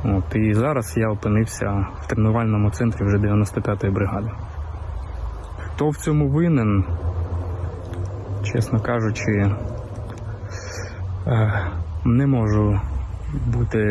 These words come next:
на сто відсотків впевненим, але всі кажуть, що це розподіленням зайнялось, е, за-, зайнялись представники Генштабу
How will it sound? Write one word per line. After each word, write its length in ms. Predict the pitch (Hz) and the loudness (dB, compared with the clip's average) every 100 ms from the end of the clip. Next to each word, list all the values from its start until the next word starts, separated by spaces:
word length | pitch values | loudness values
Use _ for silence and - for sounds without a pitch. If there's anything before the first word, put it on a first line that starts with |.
| 104 104 107 | 4 4 4
на 120 | 110 | 4
сто 160 | - 117 | 2 -2
відсотків 360 | 107 - 117 - | -2 -2 -4 -2
впевненим, 540 | 170 160 113 107 101 | 0 2 2 4 2
але 560 | 104 107 117 123 113 104 | 2 2 2 2 4 4
всі 240 | - - 120 | 4 2 0
кажуть, 360 | 123 113 104 - - | 2 0 0 0 0
що 220 | 107 101 | 2 0
це 340 | - 113 107 98 - - - - - - - - - - - - | 0 0 0 -2 -4 -8 -8 -8 -8 -8 -8 -8 -8 -8 -8 -2
розподіленням 1160 | 123 113 - 113 131 139 120 113 110 104 101 - | -2 -2 0 2 4 4 4 4 4 4 2 2
зайнялось, 760 | 123 110 110 113 117 113 - - - - - - - - - - | 2 4 4 4 2 0 -4 -8 -8 -12 -16 -18 -20 -14 -12 -2
е, 300 | - 113 107 104 | 2 4 4 4
за-, 260 | 110 110 | 4 4
зайнялись 400 | 107 110 110 107 | 4 4 4 2
представники 480 | - 107 110 110 - | 0 0 2 2 4
Генштабу 640 | 104 107 - 131 110 101 | 4 4 2 -2 0 0